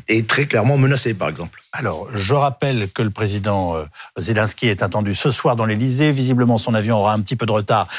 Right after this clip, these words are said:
Speaker 2: mais vous vivrez tout ça, bien entendu, en direct sur notre chaîne. Sylvie Berman, vous nous rappelez régulièrement, parce que, bon, je veux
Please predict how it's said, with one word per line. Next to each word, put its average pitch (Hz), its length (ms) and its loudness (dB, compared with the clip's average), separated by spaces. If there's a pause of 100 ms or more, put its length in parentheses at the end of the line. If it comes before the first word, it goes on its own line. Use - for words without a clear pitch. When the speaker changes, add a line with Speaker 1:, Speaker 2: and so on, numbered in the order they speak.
(160)
Speaker 2:
mais 151 140 6
vous 151 120 4
vivrez 127 260 2
tout 120 120 -4
ça, 113 200 0
bien 127 120 2
entendu, 113 280 0
en 107 80 2
direct 107 400 -2
sur 120 160 -2
notre 110 200 -2
chaîne. 170 240 0 (280)
Sylvie 185 320 2
Berman, 117 460 2
vous 117 120 -2
nous 170 80 4
rappelez 165 300 0
régulièrement, 127 540 2
parce 110 160 -4
que, 104 120 -10
bon, 95 260 -10
je - 140 -20
veux 87 80 -20